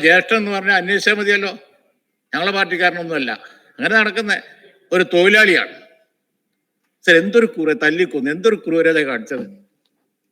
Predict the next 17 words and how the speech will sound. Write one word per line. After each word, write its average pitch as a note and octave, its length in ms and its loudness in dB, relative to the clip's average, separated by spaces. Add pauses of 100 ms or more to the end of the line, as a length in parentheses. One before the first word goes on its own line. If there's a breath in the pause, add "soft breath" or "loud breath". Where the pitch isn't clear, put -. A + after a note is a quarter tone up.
(760)
അയാൾ F3 180 4
അവിടുന്ന് F3 400 0
ഉടനെ F3+ 320 2
ട്രാൻസ്ഫർ D#3 300 -2
ചെയ്യണം D#3+ 220 -2
ഞങ്ങളോട് C#3+ 360 -2
പറഞ്ഞു. C3+ 220 -2
ഞാനിവിടെ D#3 360 2 (500)
വന്ന് D3 220 0
അത് C#3+ 100 -2 (260)
സംസാരിക്കുകയുണ്ടായി. B2 760 -6 (1120)
പക്ഷേ E3+ 240 2 (160)
പിൽക്കാലത്ത് E3 680 0
നടന്ന D3 400 -4
സംഭവ C#3+ 380 -6 (100)
വികാസങ്ങള് C3+ 680 -4 (460 soft breath)
ഇത്ര A#3+ 400 2